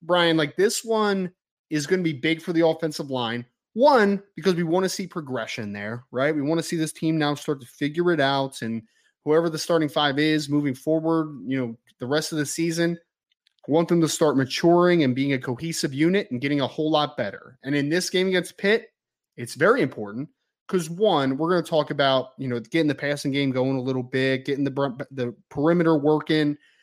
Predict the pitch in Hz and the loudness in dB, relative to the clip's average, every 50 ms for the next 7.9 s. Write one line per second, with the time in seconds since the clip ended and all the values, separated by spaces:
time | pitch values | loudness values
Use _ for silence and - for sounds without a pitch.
0 | _ _ _ _ _ _ _ 160 160 165 165 165 165 160 160 - _ - 170 180 | _ _ _ _ _ _ _ 0 2 4 4 4 2 0 -2 -8 _ -2 2 4
1 | 196 233 233 226 226 202 185 170 160 156 143 165 202 208 175 - 131 127 139 143 | 4 4 4 4 2 2 2 2 0 0 -2 -2 -2 -2 0 -2 -4 -4 -4 -6
2 | 143 _ _ _ _ _ _ _ _ 117 131 151 165 175 165 165 160 - 156 156 | -10 _ _ _ _ _ _ _ _ 0 0 2 2 2 0 0 0 0 0 0
3 | - - 175 175 160 131 110 107 117 127 143 170 - _ _ _ _ _ _ _ | 0 -2 0 0 0 0 -2 -2 -2 -4 -6 -6 -10 _ _ _ _ _ _ _
4 | _ _ _ 139 147 147 165 202 233 185 165 143 - - 123 127 139 147 151 156 | _ _ _ 0 4 6 6 6 6 4 4 0 0 0 0 0 0 0 -2 -4
5 | - - - 117 127 165 196 208 208 220 214 170 165 160 180 208 220 - _ - | -8 -14 -12 -4 -4 0 4 4 4 4 4 0 0 0 0 -2 -4 -8 _ -2
6 | 127 139 156 165 160 175 180 170 156 135 165 180 180 185 180 180 165 175 185 175 | -2 0 0 0 -2 -2 -2 -2 -2 0 0 2 2 2 0 0 -2 -4 -2 -2
7 | 160 165 180 180 151 135 - 208 214 - 226 220 226 226 226 - _ | -2 -2 -2 -2 -2 0 0 -2 0 2 2 2 2 2 -2 -8 _